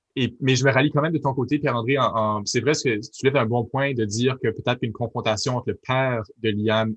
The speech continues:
et Liane, euh, ça devient difficile à dire les deux, là, mais, euh, aurait pu, euh, pimenter un peu plus, euh, le roman.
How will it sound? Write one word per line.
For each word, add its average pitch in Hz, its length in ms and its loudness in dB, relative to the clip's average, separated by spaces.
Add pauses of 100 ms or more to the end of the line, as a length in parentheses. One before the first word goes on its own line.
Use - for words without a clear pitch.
(120)
et 139 300 0 (240)
Liane, 107 560 -2 (560)
euh, 98 420 2
ça - 140 -4
devient 113 220 -2
difficile 110 260 -2
à 110 80 4
dire 127 160 0
les 113 120 2
deux, 156 140 4
là, 175 80 0
mais, 117 220 2 (340)
euh, 110 240 6
aurait 113 300 2 (100)
pu, 139 240 2
euh, 98 460 0 (100)
pimenter 120 540 -4
un 104 40 -8
peu 92 120 -12
plus, - 280 -6
euh, 92 220 -2 (160)
le 110 140 0
roman. 98 320 -2